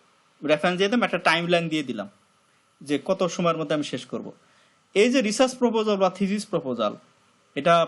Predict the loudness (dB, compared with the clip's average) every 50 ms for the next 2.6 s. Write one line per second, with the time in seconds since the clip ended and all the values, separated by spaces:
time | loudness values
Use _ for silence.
0 | 0 0 0 0 0 0 2 2 2 2 2 0 2 2 0 0 -2 -6 -12 _
1 | _ -6 -4 -2 -2 -2 0 -2 -2 2 2 4 2 4 2 0 -2 -2 -2 -2
2 | 0 0 2 2 2 2 2 2 0 -2 -2 -4